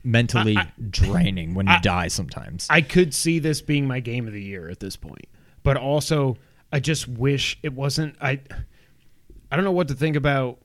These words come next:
Speaker 2: Hades when I finally get to play it here in another
Speaker 1: Yeah.
Speaker 2: month or so. Like, I know those runs aren't as involved, and it's two D, you know, not two D, but it's isometric, whatever.
Speaker 1: Yeah.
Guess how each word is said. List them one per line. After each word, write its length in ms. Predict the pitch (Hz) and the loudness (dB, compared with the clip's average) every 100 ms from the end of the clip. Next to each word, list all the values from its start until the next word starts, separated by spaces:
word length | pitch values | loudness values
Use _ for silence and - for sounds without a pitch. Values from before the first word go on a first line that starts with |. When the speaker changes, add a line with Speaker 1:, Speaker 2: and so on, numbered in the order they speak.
| - | -4
Speaker 2:
Hades 460 | 127 147 135 113 | 2 2 2 -2
when 120 | 110 | -6
I 60 | 104 | -8
finally 260 | 120 123 120 | -6 -6 -6
get 100 | 117 | -6
to 40 | |
play 260 | 107 117 113 | -6 -6 -4
it 40 | |
here 140 | 107 113 | -4 -6
in 80 | 107 | -6
another 360 | 110 110 107 | -6 -4 2
Speaker 1:
Yeah. 200 | 110 95 | 2 2
Speaker 2:
month 220 | 127 110 | -2 -4
or 100 | 104 | -8
so. 280 | 95 110 98 104 | -8 -8 -8 -6
Like, 320 | 110 104 - _ _ _ - - _ - - _ - - - - - | -6 -8 -14 _ _ _ -20 -20 _ -20 -20 _ -20 -20 -20 -8 2
I 40 | |
know 160 | 151 160 | 6 8
those 240 | 156 135 | 6 2
runs 280 | 123 147 135 | 0 0 0
aren't 220 | 135 131 | -2 -4
as 240 | 127 127 131 | -4 -4 -2
involved, 760 | 127 104 110 101 95 95 - - | -6 -6 -8 -8 -10 -12 -14 -8
and 120 | 131 | -6
it's 200 | 113 - | -4 -6
two 200 | - 143 | 0 2
D, 300 | 135 135 131 139 | 4 2 2 0
you 120 | 135 | -4
know, 220 | 107 110 - | -4 -10 -4
not 260 | 143 135 | -2 -2
two 140 | - 107 | -8 -8
D, 120 | 101 | -6
but 120 | 107 | -6
it's 100 | 104 | -8
isometric, 640 | - 117 - 113 104 104 - | -10 -8 -8 -10 -10 -12 -8
whatever. 200 | 110 110 | -4 -2
Speaker 1:
Yeah. 120 | 73 | -4